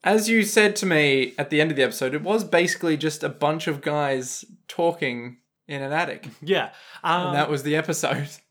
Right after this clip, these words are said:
Speaker 2: I was thinking, uh, between the watch and the record that we haven't really had an episode like this, um, certainly not since the start of part three, but maybe as far back as some of the, you know, i-, mid, mid or interfight episodes of, uh,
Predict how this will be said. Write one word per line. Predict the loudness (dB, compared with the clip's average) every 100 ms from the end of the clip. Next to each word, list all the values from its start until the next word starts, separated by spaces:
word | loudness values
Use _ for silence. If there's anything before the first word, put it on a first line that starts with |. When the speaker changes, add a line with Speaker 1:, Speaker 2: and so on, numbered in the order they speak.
| _ -14 0
Speaker 2:
I | 2
was | 4
thinking, | 2 4 4 2 0
uh, | 2 2 0
between | -4 0 2 2 -2
the | -4
watch | -4 -4 -4
and | -2
the |
record | -4 -8 2 2 4 0
that | 0 0
we | -2
haven't | -4 -4
really | -6 -6
had | -4 -2
an | -2
episode | -4 -8 -6 -4
like | -4 -4 -6
this, | -10 -8 -10 -12 -18 -20 -12 -4
um, | -2 -2 -8 -10
certainly | -2 0 0 -4
not | -4 -6
since | -8 -8
the | -4
start | 0 -2
of | -2
part | 2 2 2
three, | -2 2 2 -2
but | -4
maybe | 2 2 2 -2
as | -2
far | 2 2 2
back | 0 -2 -4
as | -4
some | -4 -2 -2
of | -2
the, | -4 -4 _ -12
you | -8
know, | -6 -8 _ _ -12
i-, | -10 -4
mid, | 2 2 2 -8 -8
mid | 0 2 2 -6 _ -16
or | -12 -2
interfight | 0 0 -4 -2 0 0 -4 -10
episodes | -8 -8 -4 -4 -4 -6 -6
of, | -4
uh, | -2 -4